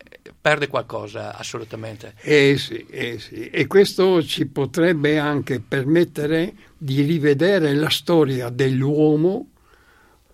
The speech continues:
Speaker 2: congiunta con quella degli alberi. L'uomo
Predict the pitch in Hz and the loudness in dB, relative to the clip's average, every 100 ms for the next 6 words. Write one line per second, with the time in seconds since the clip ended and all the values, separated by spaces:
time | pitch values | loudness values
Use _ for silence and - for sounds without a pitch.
0 | _ _ _ - 160 156 127 180 180 156 | _ _ _ 0 4 4 4 0 0 -2
1 | 160 127 143 143 139 131 135 139 107 104 | -2 -2 0 -2 -2 -2 0 -2 -6 -8
2 | 104 104 107 - _ _ _ _ _ 127 | -12 -12 -14 -18 _ _ _ _ _ -6
3 | 127 151 185 185 156 123 101 107 | -2 0 4 6 6 2 -2 -6